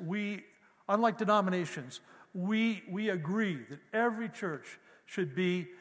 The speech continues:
in some sense, independent. In other words, every church needs to, to, uh, have its own governance, and the governance of that church stops with that church. Are you following me here? Uh, that's really important. We believe that. But we also believe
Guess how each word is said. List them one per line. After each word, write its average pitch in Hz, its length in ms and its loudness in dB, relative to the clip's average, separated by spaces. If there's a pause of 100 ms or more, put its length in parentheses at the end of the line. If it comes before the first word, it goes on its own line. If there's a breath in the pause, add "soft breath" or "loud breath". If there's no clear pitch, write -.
in 170 100 -2
some 240 300 0
sense, 190 340 -2
independent. 170 640 -2 (280 loud breath)
In 185 60 2
other 185 140 4
words, 156 260 -2
every 233 280 2
church 190 420 -4
needs 180 340 -4
to, 156 320 -4 (440 loud breath)
to, 165 320 0
uh, 143 180 -2
have 180 240 2
its - 120 -6
own 208 220 4
governance, 208 720 6 (300 loud breath)
and 170 120 -2
the 165 80 0
governance 208 600 6
of 160 120 -4
that 175 300 -2
church 170 360 -6
stops 165 600 -2 (260 loud breath)
with 180 260 0
that 160 200 2
church. 151 380 -6
Are 135 60 -14
you 131 100 -12
following 196 480 -4
me 127 80 -14
here? - 340 -20 (680 soft breath)
Uh, 170 280 8
that's 233 280 0
really 226 240 -2
important. 190 480 -4 (340 loud breath)
We 233 120 4
believe 233 400 2
that. 127 320 -10
But 220 120 2
we 247 140 6
also 311 420 8
believe 156 460 -2